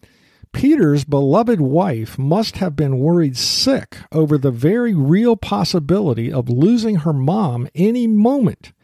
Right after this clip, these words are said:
Peter was there when her condition came to the attention of Jesus. He saw Jesus stand over her and rebuke the fever. He saw his mother-in-law's eyes open. Perhaps Peter watched his wife reach down to check her mom's forehead,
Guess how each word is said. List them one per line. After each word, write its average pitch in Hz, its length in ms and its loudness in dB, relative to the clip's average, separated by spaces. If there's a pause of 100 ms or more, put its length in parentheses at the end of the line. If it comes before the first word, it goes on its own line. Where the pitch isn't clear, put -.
(520)
Peter 240 360 2
was 131 320 0
there 156 640 -2
when 160 220 0
her 165 140 4
condition 151 640 0
came - 260 2
to 170 140 0
the 147 100 2
attention 185 520 0
of 147 120 2
Jesus. 139 580 -2 (480)
He 247 220 2
saw 254 460 0
Jesus 180 500 0
stand 175 400 0
over 202 360 0
her 110 360 -8
and 151 220 0
rebuke 139 540 0
the 220 120 0
fever. 247 560 0 (540)
He 233 180 2
saw 233 360 2
his 196 200 2
mother-in-law's 147 960 2
eyes 180 500 0
open. 190 440 -2 (540)
Perhaps 208 420 2
Peter 233 300 2
watched 180 500 0
his 180 200 0
wife 147 560 -2
reach 151 440 -2
down 202 340 2
to 131 140 -2
check - 340 -4
her 165 140 -2
mom's 160 400 0
forehead, 160 560 0